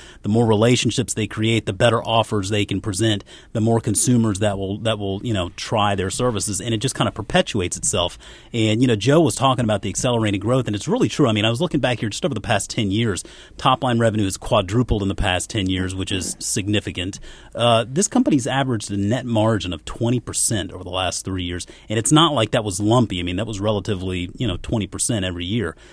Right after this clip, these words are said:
That's a lot of money being made every dollar, and the more scale they get here, the more relationships they cre-, they create, the more money they make,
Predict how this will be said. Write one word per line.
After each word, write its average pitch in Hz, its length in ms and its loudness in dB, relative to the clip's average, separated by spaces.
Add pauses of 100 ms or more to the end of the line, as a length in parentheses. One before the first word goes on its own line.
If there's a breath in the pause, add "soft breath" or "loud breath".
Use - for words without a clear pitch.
(320 soft breath)
That's 143 220 0
a 104 60 0
lot 95 460 2
of 120 60 2
money 110 320 2
being 92 240 -4
made 90 240 -2
every 92 300 -2
dollar, 87 420 -2
and 87 100 -6
the 92 60 -4
more 104 240 -2
scale 107 400 -4
they 98 160 -4
get 101 220 -4
here, 92 160 -6
the 87 80 -8
more 101 180 -4
relationships 98 560 -6
they - 80 -14
cre-, - 200 -12
they 104 180 -6
create, 104 340 -4
the 98 80 -8
more 101 180 0
money 104 300 -2
they 98 140 -4
make, 98 420 -6